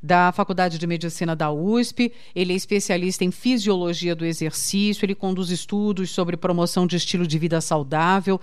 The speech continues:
pra populações clínicas. Conversa com a gente mais uma vez. Tudo bem, professor? Bom dia.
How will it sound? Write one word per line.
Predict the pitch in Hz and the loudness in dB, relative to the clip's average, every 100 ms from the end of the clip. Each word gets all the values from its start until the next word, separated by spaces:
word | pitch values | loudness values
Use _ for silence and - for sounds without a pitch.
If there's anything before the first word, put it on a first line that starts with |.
| - - - | -6 -18 -2
pra | 180 170 170 | 2 4 4
populações | 208 190 180 170 170 170 - | 2 2 0 0 -2 -2 0
clínicas. | 190 208 208 208 208 190 - | 4 6 6 4 2 2 2
Conversa | - 196 190 202 | -2 0 -2 -2
com | 180 180 | -2 -2
a | |
gente | 185 180 180 | 0 -2 0
mais | 165 165 | -2 -2
uma | 170 151 | -2 -2
vez. | 185 185 - - - - - | 0 -2 -2 -10 -16 -8 -2
Tudo | 226 208 | 0 2
bem, | 220 | 0
professor? | 214 208 220 214 202 | 0 -2 0 2 2
Bom | 214 208 | 2 0
dia. | 165 190 151 117 | -2 -2 -2 -6